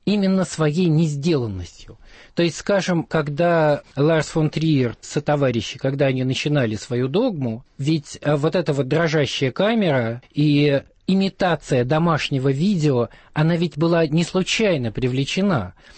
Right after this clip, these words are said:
Она же должна была дать некоторый эффект подлинности съёмки. Понимаете, вы получаете эффект присутствия.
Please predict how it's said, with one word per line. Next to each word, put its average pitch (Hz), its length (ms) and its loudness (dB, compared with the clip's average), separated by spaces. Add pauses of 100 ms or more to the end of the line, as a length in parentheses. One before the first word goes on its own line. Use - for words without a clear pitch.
(220)
Она 170 400 2
же 170 420 0 (180)
должна 160 520 0
была 160 240 2
дать 190 420 -2
некоторый 165 640 0 (220)
эффект - 420 -4
подлинности 127 760 -4
съёмки. 107 600 -8 (180)
Понимаете, 202 600 -2
вы 180 440 0 (180)
получаете 185 800 0
эффект - 360 -2
присутствия. 135 840 -8